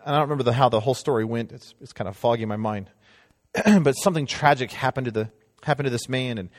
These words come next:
and just everything just kind of, just kind of blew up. And, I mean, the whole thing was just terrible. And the author went to the, this guy and just said, "Hey, how you doing?"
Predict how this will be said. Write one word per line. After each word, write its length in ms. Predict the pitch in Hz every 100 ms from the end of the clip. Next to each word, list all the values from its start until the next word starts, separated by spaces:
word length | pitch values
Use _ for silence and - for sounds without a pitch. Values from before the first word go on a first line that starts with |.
| - -
and 80 | 135
just 140 | 123
everything 260 | 147 151 147
just 140 | 120
kind 160 | 135 117
of, 80 | - _ _ -
just 160 | 147
kind 160 | - 135
of 60 | 110
blew 320 | 120 135 127
up. 240 | 123 -
And, 140 | 101 92 - _ -
I 120 | 131
mean, 140 | 160 135
the 80 |
whole 220 | 131 190 190
thing 180 | 175
was 100 | 135
just 120 | 110 -
terrible. 440 | - 127 110 80 _ _ _ _ _ _ _ _ _ _ -
And 180 | 151 127
the 100 | 127
author 280 | 135 - 139
went 160 | 139
to 80 | 131
the, 220 | 123 113 - -
this 140 | 123
guy 200 | 135 123
and 80 | 120
just 160 | 113
said, 100 | -
"Hey, 200 | 107 120
how 120 | 117 117
you 140 | 127
doing?" 360 | 123 127 98